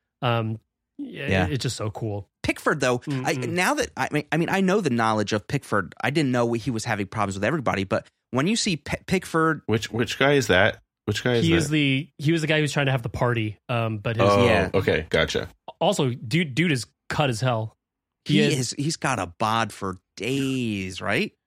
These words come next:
Speaker 1: When his shirt was on, I was like, "Holy shit, this guy!" Like, did people have
Speaker 2: I
Speaker 1: six packs
Speaker 2: know.
Speaker 1: in the seventies? I didn't know that was a thing. Like, back then, and he was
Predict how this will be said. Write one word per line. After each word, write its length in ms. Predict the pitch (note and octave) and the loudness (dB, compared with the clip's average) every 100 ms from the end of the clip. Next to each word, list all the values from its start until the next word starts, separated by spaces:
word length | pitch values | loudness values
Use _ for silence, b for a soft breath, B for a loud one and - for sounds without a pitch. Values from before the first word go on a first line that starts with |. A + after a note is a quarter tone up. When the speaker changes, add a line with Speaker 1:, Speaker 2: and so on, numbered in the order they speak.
| _ _ - | _ _ -2
Speaker 1:
When 100 | F3+ | 0
his 80 | |
shirt 220 | - E3 F3+ | 0 0 0
was 140 | E3+ | 0
on, 40 | G#3 | 0
I 20 | |
was 80 | C#3 | -2
like, 100 | A#2 | -2
"Holy 240 | B3 C#3 | -2 -2
shit, 320 | A#2 - E3 | -2 -2 -2
this 140 | C3+ - | -4 -2
guy!" 220 | F#3+ F3 | 0 0
Like, 140 | C#3+ | 0
did 120 | E3 | -2
people 180 | G3+ G4 | -2 -2
have 80 | A#3+ | -2
Speaker 2:
I 40 | |
Speaker 1:
six 180 | - E3 | -2 0
packs 300 | A2+ F#3 G3+ | 2 2 2
Speaker 2:
know. 60 | F3+ | 0
Speaker 1:
in 20 | |
the 60 | C#3 | -2
seventies? 380 | D3 D#3+ F3+ | -2 0 -2
I 60 | C3 | 0
didn't 140 | D#3+ | 0
know 100 | F3+ | 2
that 100 | D#3 | 0
was 100 | C3+ | -2
a 40 | B2 | -4
thing. 340 | - D3 A2+ - _ _ - | 0 0 -2 -8 _ _ -4
Like, 200 | B2+ A2 | -2 0
back 220 | B2+ A#2 | 0 0
then, 160 | A#2+ | -4
and 80 | A2 | -2
he 120 | B2+ | -2
was 300 | C3 A#2 G2+ | 0 -2 -6